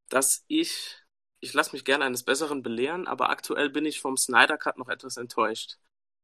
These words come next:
Äh, ich fand den Trailer eher so ein bisschen underwhelming. Ja, Gerd hat auch schon mal in einem anderen Cast, glaub ich, erwähnt, dass ihn vor allem die miesen, äh, C-G-I-Effekte stören.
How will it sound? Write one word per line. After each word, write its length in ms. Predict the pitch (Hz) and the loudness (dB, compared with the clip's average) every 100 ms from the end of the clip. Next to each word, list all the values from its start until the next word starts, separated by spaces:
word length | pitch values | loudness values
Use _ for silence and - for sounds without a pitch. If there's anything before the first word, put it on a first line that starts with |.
| _ _ _ | _ _ _
Äh, 160 | - 127 | 4 4
ich 100 | 131 | 4
fand 180 | 139 135 | 0 0
den 80 | 127 | -2
Trailer 360 | 135 135 147 | 0 2 2
eher 420 | 139 139 135 - _ | 6 8 8 6 _
so 220 | - 127 | -8 -6
ein 60 | 120 | -4
bisschen 720 | 135 - 131 127 127 127 123 _ _ _ _ _ _ - | -4 -2 -2 -2 -4 -8 -14 _ _ _ _ _ _ -2
underwhelming. 880 | 139 151 131 127 156 180 190 196 - _ _ _ _ _ - | 0 0 4 4 4 2 -2 -4 -10 _ _ _ _ _ -4
Ja, 280 | 131 147 - _ _ | 0 0 -2 _ _
Gerd 200 | - 135 | 2 2
hat 100 | 147 | 2
auch 140 | - 139 | -2 -2
schon 180 | 147 135 | -2 0
mal 160 | 135 | 0
in 100 | - | 0
einem 140 | 131 - | -2 -2
anderen 260 | 131 135 | -2 -2
Cast, 260 | 131 135 - | 0 -2 0
glaub 200 | 135 131 | -2 -2
ich, 80 | - | -4
erwähnt, 440 | 123 131 131 127 | 0 0 0 -2
dass 380 | 120 - - - _ _ _ _ | -4 -4 -4 -8 _ _ _ _
ihn 160 | - 131 | -4 0
vor 160 | - | 4
allem 240 | 127 135 131 | 6 4 2
die 140 | 135 | -2
miesen, 480 | 139 143 135 139 135 - | 0 0 0 0 2 2
äh, 360 | 123 123 123 123 - _ _ | 4 6 4 0 -12 _ _
C-G-I-Effekte 840 | - - 135 120 123 143 - 139 139 | 0 0 2 8 8 8 2 -4 -6
stören. 400 | - 139 139 | -2 0 0